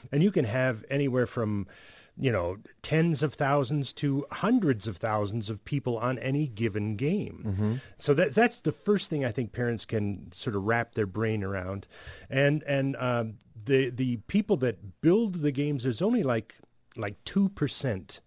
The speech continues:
Speaker 1: of the entire population that actually build the games. And, uh, I, I mean, seriously build games.
Speaker 2: Right.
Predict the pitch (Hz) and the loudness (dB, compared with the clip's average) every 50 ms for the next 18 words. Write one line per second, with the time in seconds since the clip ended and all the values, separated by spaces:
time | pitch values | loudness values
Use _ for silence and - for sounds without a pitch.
0 | _ _ _ _ - - 120 107 98 117 110 101 90 - - - 147 143 135 117 | _ _ _ _ -2 0 0 2 2 0 0 0 -2 -6 -6 -4 -2 0 0 0
1 | 107 - - - 131 127 - - 110 107 117 123 120 - - 101 95 104 110 123 | -2 -4 -6 -6 -6 -4 -2 -2 -2 0 0 -2 -4 -4 -6 -6 -4 -2 -2 -2
2 | 135 120 - - 110 104 101 87 - - 165 180 180 180 170 151 123 113 110 - | -2 -4 -4 -6 -6 -6 -6 -8 -6 0 2 4 4 4 2 0 0 -2 -4 -4
3 | - 107 92 90 90 87 85 90 90 87 - - - - - - - - - - | -4 -6 -4 -6 -8 -10 -12 -14 -16 -16 -18 -20 -20 -20 -20 -20 -20 -20 -20 -10
4 | - 123 127 127 127 123 123 120 123 120 120 123 - 135 131 131 123 127 131 131 | -4 0 2 2 2 2 2 4 4 4 4 2 0 -2 -4 -2 0 0 0 0
5 | 113 - - - 175 160 120 104 95 - - 110 92 101 95 90 87 95 101 98 | 0 -2 -2 -2 0 2 2 2 0 -2 -4 -6 -4 -4 -4 -4 -6 -8 -12 -6
6 | 92 - 104 85 - | -2 -2 0 0 -2